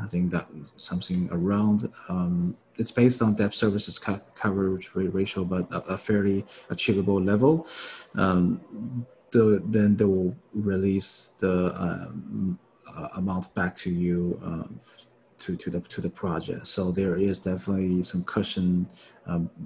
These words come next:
built in by the lender. Uh, that's number one.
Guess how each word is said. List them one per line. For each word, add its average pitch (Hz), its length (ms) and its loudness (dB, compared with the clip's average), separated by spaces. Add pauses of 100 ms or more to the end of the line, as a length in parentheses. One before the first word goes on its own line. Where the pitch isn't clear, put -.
built 98 320 2
in 92 420 2
by 90 200 -2
the 87 100 0
lender. 87 800 2 (440)
Uh, 80 260 -10 (100)
that's 87 200 -6
number 87 240 -2
one. 85 560 -2